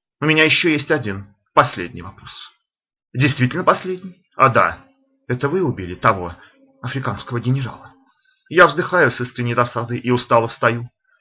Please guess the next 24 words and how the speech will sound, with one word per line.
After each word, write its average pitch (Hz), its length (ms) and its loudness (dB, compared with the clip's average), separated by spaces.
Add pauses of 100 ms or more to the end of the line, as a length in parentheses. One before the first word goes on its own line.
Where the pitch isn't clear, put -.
(840)
Боюсь, 160 360 6
говорю 170 280 4
я, 156 240 2
что 135 240 -2
сегодняшний 123 520 0
наш 104 200 -4
вечер 117 280 -2
не 101 120 -6
удался. 92 520 -8
Будет 147 240 -2
лучше, 196 300 0
если 120 200 0
я 117 60 4
провожу 98 360 -4
вас 95 120 -10
домой. - 200 -20 (1200)
«Нет 147 300 2
никакой 139 340 4
необходимости 131 720 0
меня 101 200 -2
провожать», — 98 500 -2
спокойно 107 520 -2
отвечает 101 440 -6
Мэри, 98 300 -14